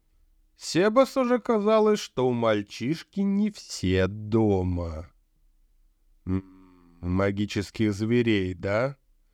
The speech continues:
Так ты за этим у Рикеля расспрашивал о гильдии, горах Белого Дракона, авантюристах и магических зверях в округе?» Наставник меня продал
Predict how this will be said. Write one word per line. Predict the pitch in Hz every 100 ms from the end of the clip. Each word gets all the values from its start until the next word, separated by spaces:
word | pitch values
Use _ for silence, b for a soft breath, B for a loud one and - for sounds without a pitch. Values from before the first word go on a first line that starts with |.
| _ -
Так | 110 -
ты | 123
за | 110 135
этим | 196 247 - 175
у | 139
Рикеля | 117 104 - 107 107
расспрашивал | 110 - 123 117 101 - 107 113
о | 131
гильдии, | 135 113 95 90 92 90 85 85 _ _ _
горах | - 113 123 120 107
Белого | 104 117 110 110
Дракона, | 104 104 98 - 107 120 135 139 143 143 _ _ -
авантюристах | 107 113 110 104 110 110 160 - 233 -
и | 220
магических | 220 196 131 98 113 - 165
зверях | 156 165 120 92 87
в | 95
округе?» | 92 - 92 87 87 85 - _ _ _ _ _ _ _ _ _ -
Наставник | 107 110 - 135 175 214 214
меня | 196 185 156
продал | - - 110 120 156 202 220